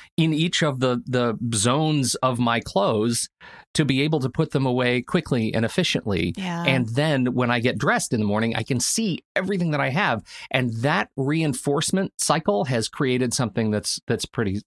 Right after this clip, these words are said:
Speaker 1: pretty special, um, you know, around a laundry process that I usually, I hate the folding part. I hate it. Uh, and it's mostly because we just have too much stuff. And, um, a-, and so that's, you know, over years that happens.
Speaker 2: Right, right.
Speaker 1: And,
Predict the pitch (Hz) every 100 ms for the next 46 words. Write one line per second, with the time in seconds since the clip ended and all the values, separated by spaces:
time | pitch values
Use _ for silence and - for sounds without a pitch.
0 | - - 113 - 120 113 101 85 - 107
1 | 95 85 - - 113 101 82 104 98 95
2 | 135 208 240 123 120 110 110 - 117 107
3 | 139 160 113 107 101 - - 123 131 160
4 | 170 - 123 - 156 120 95 90 98 -
5 | - 107 - 139 113 - - - - -
6 | - - 101 - 110 110 107 - 110 -
7 | 127 123 123 127 123 143 - _ _ -
8 | - 127 - - 139 117 - - 143 95
9 | - 110 104 98 - - - _ 110 104
10 | 98 92 - 113 - 113 101 - 107 104
11 | 110 101 - - - 120 - 117 117 98
12 | - 117 120 120 139 165 160 156 226 -
13 | - 214 247 - 196 196 214 202 196